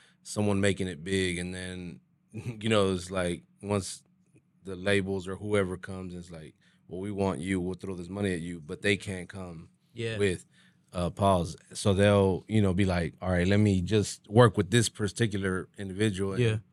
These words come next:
Speaker 1: you know, forget the crew." But I like that, man, that you said that, like, you know, 'cause I, I, loyalty is something that not only do I expect it, but I demand it. You know what I
Speaker 2: Yeah.
Speaker 1: mean?
Speaker 2: Hell
Speaker 1: Because
Speaker 2: yeah.
Speaker 1: I'm that type of person. Uh, uh, and that's why I do take,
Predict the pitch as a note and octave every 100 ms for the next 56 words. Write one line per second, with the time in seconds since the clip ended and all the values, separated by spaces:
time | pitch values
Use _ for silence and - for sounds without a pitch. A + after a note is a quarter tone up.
0 | - F#2+ F2 - F#2+ G2 - - A2+ F2+
1 | G2 F#2 - - _ - A#2+ C#3 B2+ G2+
2 | G#2 G2 F#2+ F2 G#2+ F#2 F#2 F2+ E2 E2+
3 | B1+ E2+ F2+ E2+ D2 - F2 F#2+ D#2+ _
4 | G#2 G#2 F2+ C2 F#2+ A#2 B2 G#2+ A2+ G2
5 | - G#2 F#2+ F#2 F#2 F2+ F2 - _ _
6 | _ _ _ _ _ - A2 A2 A#2 A2+
7 | G2+ E2 - G#2 G2+ G2 F2+ - - A2
8 | G#2 F#2 D#2 F2+ F2+ F2 D#2 F2+ G2 E2+
9 | D2 - F#2+ B2 A#2 G#2 G2+ F#2 F#2 -
10 | A#2 A#2 A#2+ A2+ A#2+ A#2 G#2 F2+ G#2 F2
11 | E2+ - F#2 - F2 F2 F#2+ G2 G2 F#2
12 | C#2 E2+ F2+ F2 E2 A#1 - _ F#2+ F#2
13 | G#2+ A#2 A#2+ G#2 F#2+ A2 G#2 A2 F#2+